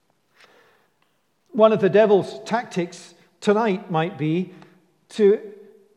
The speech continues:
accept that we're on spiritual warfare, which he would not be keen that we were on.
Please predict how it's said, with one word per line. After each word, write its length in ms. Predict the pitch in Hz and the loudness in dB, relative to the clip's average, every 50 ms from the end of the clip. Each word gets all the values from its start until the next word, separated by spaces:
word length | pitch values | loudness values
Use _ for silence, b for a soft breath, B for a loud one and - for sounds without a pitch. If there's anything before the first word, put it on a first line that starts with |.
| _ _ _ _ - | _ _ _ _ -10
accept 540 | - - - 262 269 262 220 - - - | -10 -4 2 4 4 4 4 -2 -4 -2
that 160 | - 202 208 - | -2 0 0 2
we're 200 | - 202 196 208 | 2 4 4 4
on 260 | 214 214 208 190 160 | 4 4 2 0 -4
spiritual 640 | - - - 247 240 247 240 - - 214 190 185 208 | -6 0 4 8 8 8 8 6 2 0 0 0 2
warfare, 580 | 233 185 196 214 208 214 - 180 170 175 196 | 2 4 4 4 2 2 -2 -2 0 0 0
which 240 | 165 180 190 185 - | 0 -2 -4 -6 -6
he 180 | - 180 180 180 | -6 -4 -4 -2
would 160 | 165 170 160 | -2 -2 -2
not 200 | 190 202 240 214 | 0 0 0 0
be 80 | 208 | -2
keen 240 | 185 - - 208 190 | -6 -4 -2 -2 0
that 120 | 180 185 190 | 0 0 0
we 120 | 175 185 | 0 0
were 180 | 180 196 185 170 | 2 2 2 2
on. 460 | 165 160 156 165 190 - - 92 | 2 2 2 0 -4 -6 -10 -14